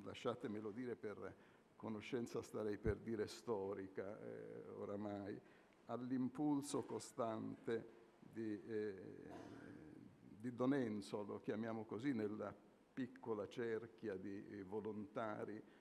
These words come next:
che, eh, nel tempo lo hanno affiancato in queste iniziative,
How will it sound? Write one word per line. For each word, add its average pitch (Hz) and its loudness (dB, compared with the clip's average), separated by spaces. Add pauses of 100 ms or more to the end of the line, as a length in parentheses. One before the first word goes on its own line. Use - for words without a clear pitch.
(180)
che, 107 4
eh, 110 -2
nel 110 0
tempo 113 4
lo 104 6
hanno 101 0
affiancato 104 2
in 98 -2
queste 101 -2
iniziative, 98 0